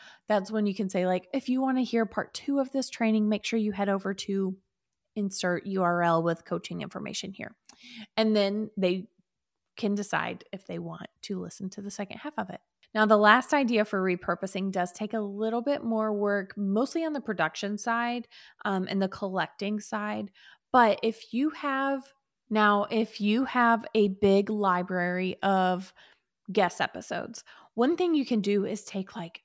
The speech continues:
really valuable clips from each of those episodes and put them into almost like a montage or a collection of responses. So, for example, say you have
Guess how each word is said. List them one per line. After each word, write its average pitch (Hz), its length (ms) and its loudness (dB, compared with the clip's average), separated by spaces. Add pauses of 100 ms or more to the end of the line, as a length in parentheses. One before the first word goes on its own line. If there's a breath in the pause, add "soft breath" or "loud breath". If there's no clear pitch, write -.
(280)
really 214 500 0
valuable 190 800 0 (640)
clips - 600 -4 (160)
from 196 640 0 (580 soft breath)
each 202 200 -2
of 180 100 0
those 175 200 0
episodes 208 600 0
and 196 140 -2
put 190 160 -6
them 190 140 -2
into 190 640 -2 (220)
almost 214 320 -2
like 247 160 -2
a 226 40 0
montage 196 960 -2
or 170 240 -4
a 156 100 -4
collection 175 760 -6
of 175 420 -8 (640)
responses. - 680 -2
So, 190 300 2 (500 loud breath)
for 233 200 2
example, 190 400 -4
say 190 200 0
you 202 160 0
have 180 320 2